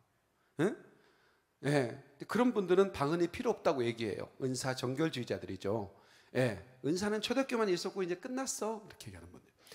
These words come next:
성경 어디에도 끝났다는 얘기가 없거든요. 근데 자기가 끝났다고 하면 끝나는 줄 알아. 근데 성령님은 계속 하셔요. 예, 그를 사모하는 자에게 부어주신단 말이에요. 근데 이것은 내 영이 하나님 비밀을 말하는 거라고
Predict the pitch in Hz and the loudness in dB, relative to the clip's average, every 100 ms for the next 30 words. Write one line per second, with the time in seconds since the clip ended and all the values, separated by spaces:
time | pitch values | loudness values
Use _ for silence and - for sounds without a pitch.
0 | - - 240 247 240 143 143 170 165 202 | -8 -2 4 6 8 8 8 6 4 0
1 | 190 - 139 123 117 - 107 - 127 110 | 0 2 0 0 -4 -10 -6 -2 -2 -4
2 | 127 120 - - - _ _ _ - - | -12 -14 -18 -20 -20 _ _ _ -20 -20
3 | - 175 160 156 185 - 214 208 175 165 | -4 -2 -2 0 2 2 0 4 4 4
4 | 160 214 226 208 127 104 120 - - - | 0 0 0 -2 0 0 0 -6 -14 -20
5 | - 180 175 226 254 190 160 196 - 147 | -4 4 4 4 4 4 6 2 2 0
6 | - - 123 87 69 - - - - - | 0 -8 -10 -10 -14 -20 -20 -20 -20 -20
7 | - - 135 113 - 151 131 - 233 240 | -16 4 4 4 2 0 2 2 0 2
8 | 220 202 180 160 131 139 - 107 85 76 | 2 2 2 6 8 8 8 4 0 -4
9 | - - - - - - - - 214 240 | -8 -12 -14 -14 -14 -14 -14 -6 2 6
10 | 196 143 165 180 180 143 123 196 254 208 | 6 4 2 2 4 0 8 10 10 6
11 | 214 233 202 214 214 220 165 185 226 262 | 6 4 0 0 0 -4 -4 0 4 4
12 | 262 233 185 180 165 147 143 190 311 | 4 8 10 10 8 6 6 4 0